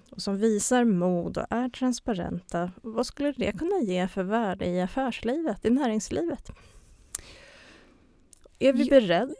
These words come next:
Speaker 1: att ta emot,
Speaker 2: Ja.
Speaker 1: eh, mer känslor,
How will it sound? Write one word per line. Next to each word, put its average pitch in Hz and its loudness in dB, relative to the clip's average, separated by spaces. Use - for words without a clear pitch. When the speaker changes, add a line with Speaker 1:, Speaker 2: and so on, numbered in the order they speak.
Speaker 1:
att 302 2
ta 202 4
emot, 233 4
Speaker 2:
Ja. 262 8
Speaker 1:
eh, 254 6
mer 196 4
känslor, 180 0